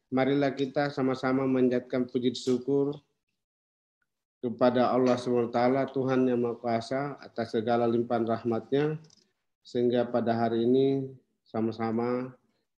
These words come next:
kita bisa hadir pada sosialisasi interface baru I S B N yang juga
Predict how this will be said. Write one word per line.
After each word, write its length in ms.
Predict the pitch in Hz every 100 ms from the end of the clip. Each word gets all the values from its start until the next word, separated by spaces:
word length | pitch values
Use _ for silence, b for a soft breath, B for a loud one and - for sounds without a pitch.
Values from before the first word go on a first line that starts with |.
| _
kita 160 | 120 127
bisa 320 | 123 127 117
hadir 720 | 120 120 120 131 135 135 139 135 _ _ _
pada 240 | 117 110
sosialisasi 1120 | 120 123 110 120 120 117 120 120 - 135 135 131 _ _ _ -
interface 560 | 123 127 120 120 120
baru 560 | 123 120 117 120 120 120
I 240 | 117 113
S 160 | 107 -
B 80 | 110
N 400 | - 123 127 139 - b b b _
yang 240 | 120 123 117
juga 560 | 120 120 143 147 139